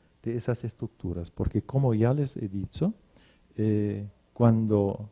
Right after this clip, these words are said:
eh, aparecen los primeros escritos de Earl Jeffrey Richards en Alemania, se le ataca furiosamente a él y no a Jaus.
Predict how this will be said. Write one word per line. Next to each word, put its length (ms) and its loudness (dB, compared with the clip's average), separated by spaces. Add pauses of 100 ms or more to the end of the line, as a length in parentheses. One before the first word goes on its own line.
(120)
eh, 200 -6
aparecen 640 2
los 100 -4
primeros 500 0
escritos 640 -2
de 280 2 (320)
Earl 160 6
Jeffrey 320 -4
Richards 480 -6
en 100 -4
Alemania, 560 -6
se 140 -14
le 100 -8
ataca 460 -8 (240)
furiosamente 880 4
a 120 -6
él 280 2 (360)
y 100 -12
no 160 -8
a 60 -8
Jaus. 500 -14